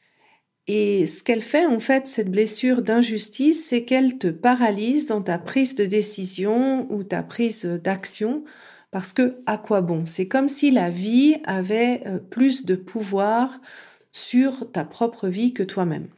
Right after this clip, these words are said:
Et donc, quelqu'un qui a cette blessure d'injustice, eh ben, la première, euh, forme, c'est ce sentiment de s'attirer des situations injustes. Par exemple,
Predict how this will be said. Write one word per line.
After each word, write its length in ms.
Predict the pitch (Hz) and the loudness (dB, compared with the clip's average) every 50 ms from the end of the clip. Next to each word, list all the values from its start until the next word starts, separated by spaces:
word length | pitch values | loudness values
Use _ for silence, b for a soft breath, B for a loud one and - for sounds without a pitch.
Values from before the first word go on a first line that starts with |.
| _ _ _ _ _ - _ _ _ _ _ _ - | _ _ _ _ _ -20 _ _ _ _ _ _ -2
Et 60 | 202 | 0
donc, 220 | 208 233 240 233 | 2 4 2 4
quelqu'un 400 | - 247 233 233 - 311 330 339 | 4 2 2 2 0 0 0 2
qui 80 | 302 277 | 2 2
a 80 | 240 240 | 0 2
cette 260 | - - 233 202 190 | 2 0 0 0 0
blessure 420 | 208 226 233 - - 311 302 269 | -2 -2 -2 0 0 0 0 0
d'injustice, 840 | 196 190 214 226 240 220 214 202 185 - - - 262 311 349 - - - - | 0 2 2 4 4 2 0 -2 -4 -6 -6 -2 -2 -2 -2 -2 -6 -8 -8
eh 100 | 170 165 | -8 -8
ben, 140 | 185 202 | -4 -2
la 140 | 185 175 170 | 0 0 -2
première, 680 | 175 - - 302 302 285 277 262 247 233 233 240 - - - | -2 -2 0 2 2 4 4 4 4 4 2 0 -4 -6 -6
euh, 300 | 196 190 180 170 175 - - - | -4 -2 -2 -2 -2 -4 -6 -10
forme, 580 | - - - - - 220 226 254 277 277 302 320 311 B B B B B B B B | -12 -12 -4 -2 2 2 4 2 2 2 0 -2 -4 B B B B B B B B
c'est 560 | - - - - 233 240 247 269 262 - - 196 185 185 - | -12 -12 -6 -2 0 0 0 0 -2 -6 -10 -14 -18 -14 -12
ce 220 | - - - 196 | -10 -8 -8 -8
sentiment 680 | 185 - - 254 254 247 - - 233 220 220 226 240 | -8 -6 -4 -4 -4 -4 -4 -4 -2 0 2 2 2
de 140 | 233 196 180 | 2 0 0
s'attirer 760 | 175 - - 214 208 208 - - 208 196 202 208 214 220 220 | -2 -2 -4 -6 -8 -8 -6 -6 -6 -4 -2 0 0 0 0
des 140 | 220 - 175 | -2 -4 -4
situations 880 | 170 170 - 190 185 - - 202 190 185 190 190 - 226 220 208 - - _ | -4 -4 -6 -8 -10 -4 -2 0 0 0 -2 -4 -4 -4 -4 -6 -8 -6 _
injustes. 600 | 190 202 196 185 165 165 - - - - - - - | -2 -2 0 -2 -4 -6 -8 -10 -14 -14 -18 -16 -6
Par 180 | - 175 170 185 | -6 -4 -2 -2
exemple, 720 | 180 180 180 185 196 202 220 254 285 302 - - 214 190 | -2 -2 -2 -2 0 2 2 2 2 0 -2 -4 -4 -4